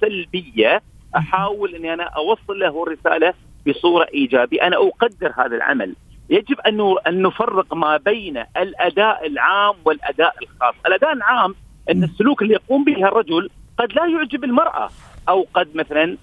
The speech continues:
Speaker 1: يعني، لا يصل إلى نوع من الصورة المطلوبة عند المرأة. المرأة تحتاج إلى ماذا؟ أن تقدر الأداء العام،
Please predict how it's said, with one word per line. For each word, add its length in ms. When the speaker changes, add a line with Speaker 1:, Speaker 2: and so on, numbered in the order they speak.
Speaker 1:
يعني، 340
لا 200
يصل 280
إلى 220
نوع 440
من 260
الصورة 420
المطلوبة 420
عند 160
المرأة. 460
المرأة 380
تحتاج 400
إلى 120
ماذا؟ 200
أن 280
تقدر 600
الأداء 520
العام، 460